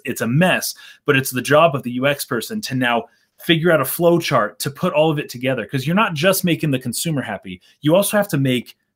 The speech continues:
the investors happy. You have to make your company happy. You have to make the sales commissions and all, you know, you ha-, you have to make everybody happy. It's not just about the user.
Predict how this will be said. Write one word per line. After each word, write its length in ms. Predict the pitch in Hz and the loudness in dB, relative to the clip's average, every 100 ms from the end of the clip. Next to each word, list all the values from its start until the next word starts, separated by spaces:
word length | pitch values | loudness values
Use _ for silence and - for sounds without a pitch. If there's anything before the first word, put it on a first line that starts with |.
| _ | _
the 160 | 123 110 | 0 0
investors 540 | 95 131 135 104 90 | 2 0 0 -6 -10
happy. 360 | 90 - 87 _ | -12 -16 _ _
You 120 | 135 143 | 0 2
have 120 | 151 | 2
to 80 | 156 | 0
make 300 | 151 135 135 | 0 0 -2
your 100 | 113 | -2
company 420 | - 139 135 110 | -2 -2 -2 -4
happy. 300 | 95 82 90 | -6 -14 -14
You 200 | 98 139 | -4 -2
have 160 | 160 160 | -2 -2
to 80 | |
make 380 | 151 147 131 - _ _ | -2 0 0 -4 _ _
the 100 | - | -8
sales 640 | 127 160 156 135 117 107 - _ _ _ - | -4 -2 0 0 -2 -8 -12 _ _ _ -4
commissions 600 | 143 135 - 123 104 107 | 0 2 2 0 -2 -2
and 160 | 117 | -2
all, 160 | 123 143 | 0 0
you 140 | 156 | 2
know, 100 | 160 | 2
you 220 | 127 143 170 | 2 2 0
ha-, 100 | 175 | 0
you 180 | 156 175 | 2 2
have 100 | 165 | 2
to 100 | 165 | 0
make 240 | 147 135 - | 0 -2 0
everybody 640 | 151 147 143 131 127 113 | 2 2 0 0 0 -2
happy. 340 | 123 120 - | -2 -4 -6
It's 140 | 82 - | -12 -4
not 240 | 127 135 | -2 -2
just 280 | 131 139 117 | 0 -2 -2
about 200 | 123 110 | -2 -4
the 80 | 104 | -4
user. 300 | 101 101 - | -6 -6 -10